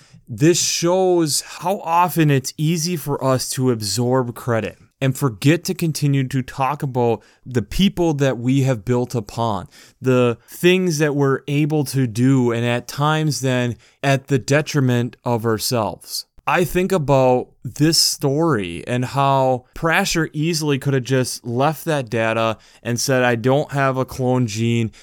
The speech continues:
and that you had a couple people and essentially you had to start over.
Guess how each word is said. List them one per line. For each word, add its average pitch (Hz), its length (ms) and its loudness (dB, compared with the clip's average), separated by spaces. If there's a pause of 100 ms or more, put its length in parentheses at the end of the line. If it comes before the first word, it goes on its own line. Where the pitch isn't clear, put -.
(160)
and 123 300 2
that 123 160 2
you 127 140 2
had 127 100 2
a 120 60 0
couple 156 320 -2
people 135 420 0
and 123 220 0
essentially 151 500 0
you 131 140 4
had 127 240 0
to 123 80 0
start 117 360 0
over. 107 440 -2